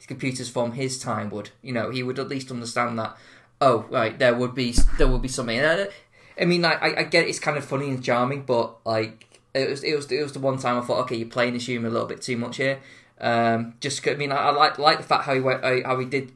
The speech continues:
talk to it initially, but I would have thought, "Okay, right, you're done now." He's been reminded that it,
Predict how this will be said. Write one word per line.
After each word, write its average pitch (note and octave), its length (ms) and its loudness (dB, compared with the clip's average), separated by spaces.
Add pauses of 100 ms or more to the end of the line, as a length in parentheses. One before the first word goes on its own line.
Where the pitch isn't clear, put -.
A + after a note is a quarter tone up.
(100)
talk C3 240 -2
to - 80 -6
it - 60 -4
initially, C#3 360 -6
but - 140 -4
I A2 120 -2
would A#2+ 120 -10
have B2 80 -14
thought, A#2+ 320 0
"Okay, A2+ 220 -4 (580)
right, A2 260 0
you're C3 80 -10
done B2+ 200 0
now." G#2+ 180 -4
He's A#2 100 -4
been B2 140 -8
reminded A#2 500 -2
that A#2 200 -4
it, - 160 -10